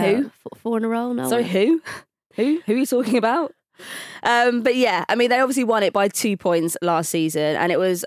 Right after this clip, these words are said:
Speaker 1: uh, yeah, it's, it's hard to know now, isn't it, whether that could have been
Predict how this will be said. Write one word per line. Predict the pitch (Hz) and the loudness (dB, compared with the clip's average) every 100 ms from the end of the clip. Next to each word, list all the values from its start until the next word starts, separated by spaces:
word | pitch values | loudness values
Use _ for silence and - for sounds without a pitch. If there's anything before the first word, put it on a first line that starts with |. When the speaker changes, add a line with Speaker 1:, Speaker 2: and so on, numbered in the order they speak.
| - | -6
Speaker 1:
uh, | 175 - | -6 -2
yeah, | 151 - | -4 -2
it's, | 202 - | -4 -2
it's | 226 | -2
hard | 233 226 - | 0 -2 0
to | |
know | 220 220 | -4 -2
now, | 180 175 | -2 -2
isn't | 190 | -2
it, | 175 | -2
whether | 180 175 | 0 0
that | 185 - | -2 -2
could | - 196 | -2 -2
have | 180 | -2
been | 160 156 | -2 -2